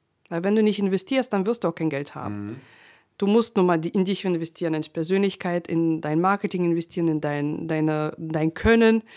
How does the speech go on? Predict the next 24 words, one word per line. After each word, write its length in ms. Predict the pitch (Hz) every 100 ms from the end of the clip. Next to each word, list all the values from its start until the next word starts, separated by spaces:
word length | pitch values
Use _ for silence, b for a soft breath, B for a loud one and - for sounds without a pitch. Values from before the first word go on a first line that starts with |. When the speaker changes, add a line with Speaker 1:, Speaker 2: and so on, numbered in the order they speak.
| B B B B B _
Speaker 1:
Und 320 | 170 165 165 _ _ _ _ _ _ _ _ _ -
wenn 360 | 165 185 247
du 80 | 285
darauf 460 | 240 220 190 170 -
wartest, 580 | 247 311 302 302 285 -
dass 160 | 175
irgendwann 460 | - 262 302 214 190
Geld 320 | 190 240 -
kommt, 420 | - 233 240 - - _ _ _ _
hm, 240 | 185 151 147 _
viel 160 | 214 214
Spaß. 320 | - 151 147
Das 160 | -
kann, 300 | - 208 214 -
Speaker 2:
<laughs> 40 |
Speaker 1:
es 160 | 196 -
kann 160 | 220
auch 120 | 233 220
sein, 180 | 226
dass 120 | 240 214
es 160 | 214
nie 140 | 233 220
passiert. 460 | 170 151 147 139
Speaker 2:
Mhm. 380 | 110 110 107 131